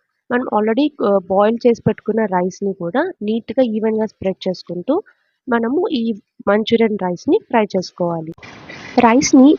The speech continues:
కలిపేటప్పుడు ఎప్పుడు కూడా సైడ్ నుంచి కాకుండా కింద నుంచి కలుపుతూ ఫ్రై చేసుకుంటే మనకి రైస్ అనేది విరగకుండా అలాగే పొడుగ్గా చాలా బాగుంటది. So ఇలా నీట్‌గా ఫ్రై చేసుకున్న తర్వాత ఈ స్టేజ్‌లో మనము ఉప్పు సరిపోయిందా లేదా చెక్ చేసుకోవాలి.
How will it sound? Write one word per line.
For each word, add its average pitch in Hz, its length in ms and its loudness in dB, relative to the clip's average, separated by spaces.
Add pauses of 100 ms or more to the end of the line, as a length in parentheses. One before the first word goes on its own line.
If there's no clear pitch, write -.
(200)
కలిపేటప్పుడు 233 720 4
ఎప్పుడు 247 280 4 (100)
కూడా 208 200 2 (440)
సైడ్ 226 320 4
నుంచి 254 180 0 (120)
కాకుండా 196 380 0 (120)
కింద 247 200 2 (120)
నుంచి 254 300 2 (460)
కలుపుతూ 226 340 2 (100)
ఫ్రై 196 160 2 (160)
చేసుకుంటే 202 520 0 (140)
మనకి 233 320 0 (120)
రైస్ 208 300 2
అనేది 226 260 4 (100)
విరగకుండా 214 640 2
అలాగే 196 280 2 (100)
పొడుగ్గా 208 340 2 (140)
చాలా 208 260 0 (100)
బాగుంటది. 175 560 -2 (580)
So - 140 -4
ఇలా 262 140 6 (120)
నీట్‌గా 247 400 4
ఫ్రై 208 120 2 (100)
చేసుకున్న 208 320 0 (120)
తర్వాత 180 380 -4 (300)
ఈ - 20 4 (100)
స్టేజ్‌లో 226 360 2 (100)
మనము 208 220 0 (140)
ఉప్పు - 260 -2
సరిపోయిందా 214 520 0
లేదా 233 140 4 (240)
చెక్ 220 220 -2
చేసుకోవాలి. 190 460 -4